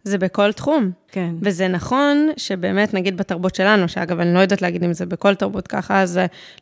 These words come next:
Speaker 1: למצוא זוגיות, להתחתן, אה, להביא ילדים וכן הלאה, זה באמת איזשהו מסלול כזה שהוא מאוד מיינסטרים, אבל אני,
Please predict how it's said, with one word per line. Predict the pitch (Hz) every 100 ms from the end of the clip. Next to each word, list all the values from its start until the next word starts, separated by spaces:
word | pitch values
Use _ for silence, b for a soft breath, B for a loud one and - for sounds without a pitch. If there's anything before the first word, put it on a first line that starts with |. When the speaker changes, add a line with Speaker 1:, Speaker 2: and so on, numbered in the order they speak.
| 208
Speaker 1:
למצוא | 202 - 226
זוגיות, | 196 214 185 214 262 269 262
להתחתן, | 220 180 214 190 240 240 247 247 247 240
אה, | 202 190 190
להביא | 185 185 190
ילדים | 208 202 196 247 247 240 208
וכן | 190 214
הלאה, | 254 339 320 B B _
זה | - 214
באמת | 202 208 202 196
איזשהו | 202 190 202
מסלול | 190 - 208
כזה | 208 190
שהוא | - 196
מאוד | 190 196
מיינסטרים, | 202 202 - 180 170
אבל | 165 170
אני, | 175 180